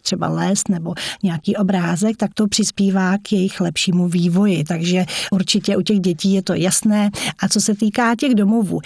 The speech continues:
no, to vlastně trošičku souvisí i s tou otázkou na ty trendy, protože často vídávám, že jenom někdo si zařizuje bydlení a skopíruje si styl, který někde viděl, ale už si nepoloží otázku, jestli jemu v něm opravdu bude dobře.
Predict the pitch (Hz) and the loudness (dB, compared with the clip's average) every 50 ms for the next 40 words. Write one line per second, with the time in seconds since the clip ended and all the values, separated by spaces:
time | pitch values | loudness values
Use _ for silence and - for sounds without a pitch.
0 | - - - - - - - - 269 302 311 311 285 247 - 254 233 262 254 - | -6 -8 -6 -6 -8 -6 -2 0 2 4 4 4 2 2 2 2 2 2 2 2
1 | - 330 277 - 220 - 254 254 - - 320 285 - 233 208 202 220 220 - 277 | 0 0 0 0 0 0 0 0 0 0 0 0 2 2 2 2 2 2 2 0
2 | 277 - 233 208 - 277 269 - 202 - 208 196 214 208 - - 269 262 240 202 | 0 0 0 0 0 0 0 0 0 2 2 2 2 2 0 2 2 2 2 2
3 | - 254 220 - 180 160 170 190 190 165 160 151 156 175 165 - - 214 214 214 | 2 0 0 0 2 2 2 2 2 2 0 0 -2 -2 -2 0 0 0 2 2
4 | 220 247 240 233 233 220 - 233 - - - 220 214 - 294 269 233 202 190 208 | 2 2 2 2 0 0 -4 -8 -4 -2 -2 -2 0 0 0 2 2 2 2 2
5 | 208 214 214 220 220 226 226 233 214 233 226 220 233 233 233 226 226 226 220 220 | 2 2 2 2 2 2 2 2 2 2 2 2 2 2 2 2 2 2 2 2
6 | 208 220 233 - - 240 226 190 190 175 214 220 214 240 226 208 180 175 190 202 | 2 2 0 0 0 0 0 2 0 2 2 2 2 2 2 0 0 0 2 2
7 | 220 233 233 226 226 233 - 202 202 190 - - 214 202 208 226 226 226 220 220 | 2 4 4 2 2 0 0 0 -2 -2 0 0 -2 0 0 2 2 2 2 2
8 | 220 220 - 247 240 - - - - 185 185 196 208 208 - - 208 196 208 208 | 2 0 0 0 0 0 0 0 0 0 2 2 0 0 0 -2 0 2 2 4
9 | 208 196 196 202 202 220 202 180 160 156 160 180 175 196 226 262 320 339 - - | 4 2 2 2 2 2 2 0 0 -2 -2 -2 -2 0 2 2 2 0 0 -4
10 | - - - - - 220 220 220 220 220 208 - - 247 233 208 196 - 226 226 | -6 -8 -8 -4 -2 0 2 2 2 2 0 2 2 2 2 2 2 2 2 2
11 | 226 220 202 247 - 196 202 220 208 202 208 - - - 226 220 214 - - - | 2 2 2 0 0 0 0 0 2 2 0 0 0 0 2 2 2 0 0 0
12 | 226 226 208 202 208 208 214 220 196 170 165 165 156 180 185 185 190 - - 220 | 2 2 4 4 4 4 4 2 2 0 -2 -2 -2 0 2 2 2 0 0 -2
13 | - - 233 233 233 233 220 240 226 208 220 220 220 196 190 185 185 190 - 165 | -2 0 0 2 2 2 2 2 2 2 2 2 2 2 2 0 0 0 -2 -4